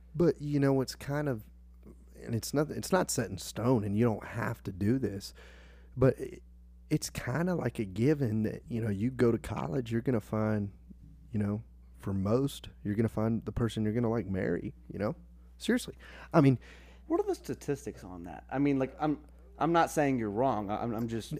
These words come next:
Speaker 1: but d-, d-, do you
Speaker 2: I
Speaker 1: see that being, like, it's kinda like the, the theme
Speaker 2: I
Speaker 1: is
Speaker 2: think
Speaker 1: that
Speaker 2: that's
Speaker 1: most
Speaker 2: probably
Speaker 1: people
Speaker 2: the expectation.
Speaker 1: Yeah,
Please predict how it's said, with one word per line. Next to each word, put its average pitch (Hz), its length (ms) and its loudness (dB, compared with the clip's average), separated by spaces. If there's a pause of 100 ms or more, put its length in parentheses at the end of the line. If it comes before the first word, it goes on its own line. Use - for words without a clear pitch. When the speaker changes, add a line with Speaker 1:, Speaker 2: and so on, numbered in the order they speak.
(120)
Speaker 1:
but 139 300 6
d-, 139 80 -6
d-, 147 240 -10
do 151 100 6
you 185 100 10
Speaker 2:
I 135 60 6
Speaker 1:
see 240 240 4
that 214 300 6
being, 180 300 8
like, 143 280 4 (160)
it's 147 160 2
kinda 165 300 0
like 147 240 0
the, 117 260 0 (200)
the 104 160 -4
theme 139 560 0 (140)
Speaker 2:
I 127 80 4
Speaker 1:
is 123 40 4
Speaker 2:
think 131 120 8
Speaker 1:
that 131 60 6
Speaker 2:
that's 139 120 10
Speaker 1:
most 123 160 4
Speaker 2:
probably 131 320 6
Speaker 1:
people 110 80 4
Speaker 2:
the 101 100 4
expectation. 107 880 -6
Speaker 1:
Yeah, 185 300 0